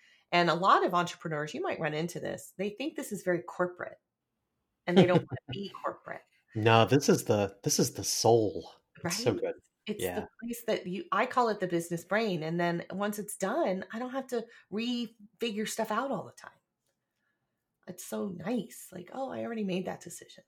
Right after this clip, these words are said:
Speaker 1: What was it
Speaker 2: I love
Speaker 1: again?"
Speaker 2: that.
Speaker 1: Look it up.
Speaker 2: Yeah.
Speaker 1: Yeah.
Speaker 2: So recap that. Five main focus areas: your team, your time, you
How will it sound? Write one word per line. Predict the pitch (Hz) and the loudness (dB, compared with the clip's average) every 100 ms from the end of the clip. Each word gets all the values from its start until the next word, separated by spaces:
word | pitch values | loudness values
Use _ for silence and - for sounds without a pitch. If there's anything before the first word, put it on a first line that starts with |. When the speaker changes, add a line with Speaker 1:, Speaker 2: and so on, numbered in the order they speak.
| _ | _
Speaker 1:
What | - 220 | -6 -4
was | 277 | -4
it | 302 294 | -6 -2
Speaker 2:
I | |
love | 104 98 | 0 0
Speaker 1:
again?" | 175 | -2
Speaker 2:
that. | 87 - _ - | -8 -12 _ -14
Speaker 1:
Look | 90 - | -14 -12
it | 175 | -16
up. | - _ _ _ _ _ | -18 _ _ _ _ _
Speaker 2:
Yeah. | 110 107 98 _ - - - | 0 0 -2 _ -20 -20 -18
Speaker 1:
Yeah. | - - | -18 -16
Speaker 2:
So | - - | -16 6
recap | 127 151 147 123 | 8 10 10 10
that. | 120 101 - | 8 6 2
Five | - 131 131 127 | 6 8 8 6
main | 131 127 | 6 6
focus | 123 117 117 - | 6 4 2 4
areas: | 113 110 104 110 - | 6 6 6 0 0
your | 95 | -2
team, | - 156 151 143 | 4 8 10 8
your | 123 98 | 6 2
time, | - 123 113 110 110 113 | 2 2 4 4 0 -2
you | 120 123 139 139 147 | 2 8 10 10 6